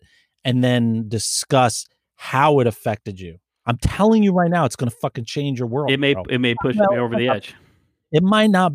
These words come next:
Speaker 1: m-, change your world, but I'm telling you right now, if you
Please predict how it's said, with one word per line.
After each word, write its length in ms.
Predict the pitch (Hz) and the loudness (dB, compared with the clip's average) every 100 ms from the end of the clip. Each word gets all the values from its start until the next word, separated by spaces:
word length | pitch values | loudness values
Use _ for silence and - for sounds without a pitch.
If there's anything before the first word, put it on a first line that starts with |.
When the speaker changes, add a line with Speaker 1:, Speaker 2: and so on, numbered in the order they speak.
| 147 - | -4 -6
Speaker 1:
m-, 160 | 120 127 | -6 -4
change 300 | - 143 131 | 0 0 2
your 100 | 127 | 0
world, 300 | 120 123 123 | 2 2 2
but 100 | 117 | 0
I'm 100 | 110 | -2
telling 340 | - 143 151 | -2 -2 0
you 60 | 135 | 0
right 200 | 127 120 | 0 0
now, 300 | 117 117 113 _ _ - | 0 -2 -4 _ _ -4
if 180 | 117 131 | -4 -2
you 600 | 131 202 220 226 220 | 2 4 4 2 0